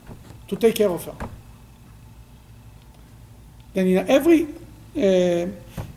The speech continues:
shtar, it's called, every document in Judaism, the witnesses sign. The buyer or the seller don't have to sign. It's written in the, in the, in the, in the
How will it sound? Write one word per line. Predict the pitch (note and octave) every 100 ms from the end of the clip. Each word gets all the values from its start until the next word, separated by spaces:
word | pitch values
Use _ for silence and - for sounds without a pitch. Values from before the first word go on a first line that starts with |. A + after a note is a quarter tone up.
| - -
shtar, | - - - C4 G#3
it's | F#3 -
called, | F#3 E3+
every | A3+ A#3+ B3 - - G#3+
document | C4 C4 G#3+ F#3 F#3
in | F#3+
Judaism, | E3+ B3+ A3 F#3 F3+ G#3+ - - -
the | G#3+
witnesses | D4+ D#4+ A#3 G3
sign. | - F3 - - - - - -
The | E3+
buyer | F#3+ D4 B3+
or |
the | G3+
seller | F#3+ C#4+ B3+
don't | G#3 C4
have | -
to | A#3
sign. | - G#3 F#3 - - - -
It's | F#3 -
written | C4 D#4+ A3+
in | G3+
the, | G3+ G3+
in | G3+
the, | F#3 F3+ -
in | F#3
the, | E3+ - -
in | G#3 F3+
the | F3 F3 E3+ E3